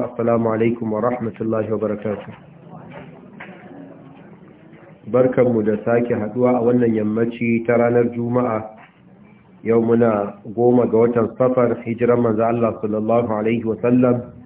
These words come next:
shekara dubu ɗaya da ɗari hudu da arba'in da takwas, wanda ya daidai da ashirin da hudu ga watan bakwai,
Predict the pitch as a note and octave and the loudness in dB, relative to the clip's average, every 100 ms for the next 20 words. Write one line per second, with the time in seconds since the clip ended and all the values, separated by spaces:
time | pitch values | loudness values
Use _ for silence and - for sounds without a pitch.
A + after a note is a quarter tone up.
0 | - - - - A2+ G#2 A#2+ A#2+ A#2 A#2 | -20 -20 -20 -14 -6 -2 0 2 0 -2
1 | A#2 B2 B2 B2 A#2+ A#2 A2 A2 A#2 B2 | -4 -4 2 2 2 0 -4 -4 -4 -4
2 | B2+ B2 A2+ A2 G#2+ G#2 A2+ A#2 G#2+ B2 | -4 0 0 0 -4 -4 -4 -2 -2 -2
3 | B2+ A#2 A2+ - A#2 A#2 A#2+ A2 A2 A2+ | -2 0 -2 -6 -8 -4 -2 -2 -2 -2
4 | A#2+ A#2+ A#2 A2 G#2+ - - - _ _ | 0 2 2 0 -4 -8 -20 -20 _ _
5 | - - A2 - A2+ B2 A2+ G#2 G2+ C3+ | -20 -14 -10 -4 0 2 2 0 0 -2
6 | C#3 C#3 C3+ A#2 A2 A#2 A#2 G#2+ A2 A#2+ | 2 2 2 2 2 2 0 0 0 0
7 | A#2 A2 G#2+ | 0 0 -2